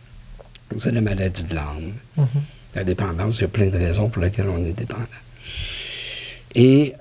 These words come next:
Speaker 1: euh, et, et là, on, on embarque dans un processus, puis lui, il a dit, « Hey, t'es résilient. »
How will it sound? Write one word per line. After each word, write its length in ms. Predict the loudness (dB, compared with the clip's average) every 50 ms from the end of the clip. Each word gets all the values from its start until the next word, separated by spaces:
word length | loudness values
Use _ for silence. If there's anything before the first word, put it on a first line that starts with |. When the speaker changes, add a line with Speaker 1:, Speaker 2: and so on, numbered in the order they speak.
| -2
Speaker 1:
euh, 500 | 0 2 2 2 2 2 0 0 -2 -2 -4 -6
et, 200 | -6 -6 -6 -6 -4
et 160 | -4 -2 -2
là, 460 | -2 0 2 4 4 6 6 4 4 2 0 -6 -20 -20 -20 -20 -20 -20 -20 -20 -20 -20 -20 -20 -20 -20 -20 -20 -12 -6
on, 160 | -4 -2 -2 -4 -6 -12 -16 -20 -20 -18 -18 -18 -18 -18 -20 -20 -14 -8 -4
on 160 | -2 0 0
embarque 360 | 0 0 2 4 4 4 6 4
dans 240 | 4 2 2 2
un 80 | 0 -2
processus, 720 | -2 0 0 0 2 2 2 2 2 2 2 2 0 0
puis 140 | -2 -2 0
lui, 260 | 2 4 4 4 4 4 4
il 120 | 2 2
a 40 | 2
dit, « 380 | 0 2 4 4 4 4 4 2
Hey, 340 | 4 4 4 4 4 2 0 2
t'es 140 | 2 2 2
résilient. » 800 | 2 4 6 6 6 6 6 2 -2 -4 -4 -4 -4 -4 -4